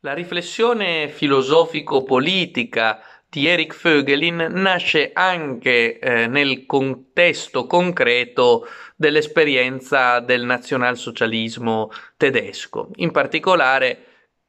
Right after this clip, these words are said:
Voegelin critica aspramente l'ideologia del regime,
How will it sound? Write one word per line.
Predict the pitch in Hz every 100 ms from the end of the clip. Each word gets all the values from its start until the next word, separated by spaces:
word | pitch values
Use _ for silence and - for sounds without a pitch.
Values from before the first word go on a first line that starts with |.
| -
Voegelin | - 170 147 131 127 120 117 - _
critica | - 143 143 139 -
aspramente | 113 151 147 185 156 127
l'ideologia | 117 117 117 117 113 135
del | 120 117
regime, | 120 131 123 110 107 117